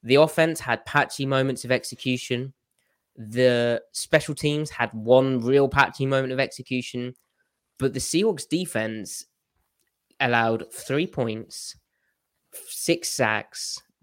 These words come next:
they registered. They took the ball away two times. They had three crucial fourth down stops, um, four in total, but three when it really mattered.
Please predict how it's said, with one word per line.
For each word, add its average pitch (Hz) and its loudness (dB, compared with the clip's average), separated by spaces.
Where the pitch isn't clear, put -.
they 101 -8
registered. 104 -10
They 104 -4
took - -6
the 143 -8
ball 135 -2
away 117 -2
two 175 -2
times. 107 -6
They 113 0
had 120 0
three 151 4
crucial 135 -2
fourth 117 -2
down 113 -2
stops, - -4
um, 104 -8
four 123 0
in 113 -4
total, 107 -4
but - -10
three 123 0
when 110 -4
it - -12
really 117 -2
mattered. 113 -4